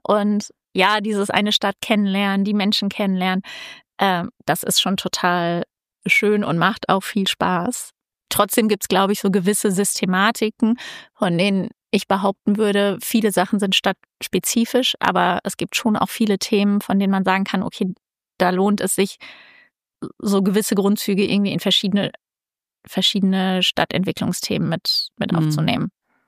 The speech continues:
Speaker 1: Also gerade was so Prozesse, äh,
Speaker 2: Ja.
Speaker 1: Prozesse angeht. Ähm, jetzt sind, sind wir, bin ich ja auch an unterschiedlichen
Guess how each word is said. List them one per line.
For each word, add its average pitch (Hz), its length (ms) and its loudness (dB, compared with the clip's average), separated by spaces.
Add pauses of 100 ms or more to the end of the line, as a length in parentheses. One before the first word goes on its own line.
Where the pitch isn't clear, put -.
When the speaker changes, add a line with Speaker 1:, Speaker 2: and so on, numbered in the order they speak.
(140)
Speaker 1:
Also - 140 0
gerade 208 260 2
was 202 120 0
so 202 100 2
Prozesse, 185 800 0 (280)
äh, 190 220 0
Speaker 2:
Ja. 175 120 2
Speaker 1:
Prozesse - 500 -2
angeht. 180 500 0 (560)
Ähm, 180 640 0
jetzt - 160 -2
sind, 190 160 2 (420)
sind 180 300 2
wir, 202 280 2
bin 196 160 0
ich - 160 0
ja 196 160 2
auch 190 100 0
an 180 120 0
unterschiedlichen 185 960 0